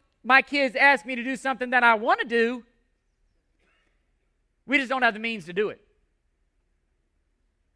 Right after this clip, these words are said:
Like my daughter, you can ask her any day, any time, "Hey, what do you want to do today?" "I want to go to Disney."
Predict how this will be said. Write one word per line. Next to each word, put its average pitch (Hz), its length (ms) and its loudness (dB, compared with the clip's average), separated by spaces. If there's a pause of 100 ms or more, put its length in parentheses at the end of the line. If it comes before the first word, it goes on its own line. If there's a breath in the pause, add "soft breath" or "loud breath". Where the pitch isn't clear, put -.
(240)
Like 226 120 -2
my 254 140 4
daughter, 277 320 4
you 277 160 -6
can 269 120 -4
ask 254 240 2
her 226 120 0
any 277 180 -4
day, 269 280 2
any 254 160 -8
time, 226 320 2
"Hey, 220 100 -2
what 226 140 0
do 226 60 0
you 226 40 -6
want 226 120 -4
to 208 40 -10
do 214 140 -8
today?" 175 200 -4
"I 196 100 -4
want 208 180 -8
to 202 40 -4
go 208 40 -4
to 196 100 -6
Disney." 143 380 -8